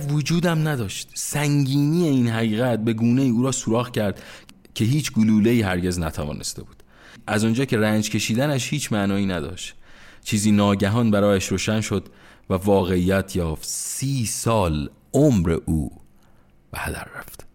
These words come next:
و هیچ چیزی بدتر از این حس تو خالی شدن نیست که تو مثلاً سالها، شاید بارها بر هممون اتفاق افتاده که برای یک کاری، برای یک هدفی، برای یک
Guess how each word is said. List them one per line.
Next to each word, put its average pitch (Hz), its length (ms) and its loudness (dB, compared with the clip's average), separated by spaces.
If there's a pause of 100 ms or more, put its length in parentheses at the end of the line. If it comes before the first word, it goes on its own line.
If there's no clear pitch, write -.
(580)
و - 40 -2
هیچ 233 280 -2
چیزی 196 320 -2
بدتر 147 640 -4
از 120 340 -2 (120)
این 113 280 0 (220)
حس - 460 -8
تو 104 320 -2
خالی 82 340 -2
شدن 76 420 -4
نیست - 400 -12 (680)
که 113 120 -2
تو 135 260 0
مثلاً 113 400 0
سالها، 101 580 2
شاید 123 280 -2
بارها 101 280 2
بر 110 80 2
هممون 101 560 2
اتفاق 71 460 -4
افتاده 71 680 -6 (720)
که 110 120 -2
برای 95 360 4
یک 101 260 2
کاری، 95 440 2
برای 80 240 -2
یک 82 140 -8
هدفی، 85 760 -6
برای 76 260 -6
یک 82 240 -6